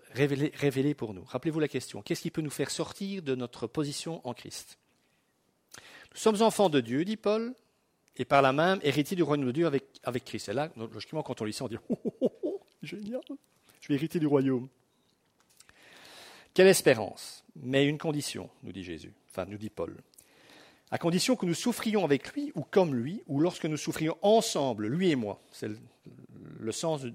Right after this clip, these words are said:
du verbe grec. Souffrir avec Jésus. Alors, instinctivement,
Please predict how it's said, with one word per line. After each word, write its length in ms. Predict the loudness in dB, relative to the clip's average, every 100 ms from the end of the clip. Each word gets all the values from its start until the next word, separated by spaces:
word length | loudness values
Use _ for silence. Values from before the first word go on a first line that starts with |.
| -12
du 180 | -6 -2
verbe 200 | 2 2
grec. 380 | 0 -6 -10 -20 _ _ _ _ _ _ _ _ _ _ _ _ _ _ -12
Souffrir 320 | -8 -4 -4 4
avec 720 | 4 6 2 -2 -12 -12 -14 _ _ _ _ _ _
Jésus. 340 | -10 -10 -10 -16 _ _ _ _ _ _ -20 -20 -20 -8
Alors, 120 | -2 0
instinctivement, 840 | 2 2 2 -2 -2 -4 -4 -8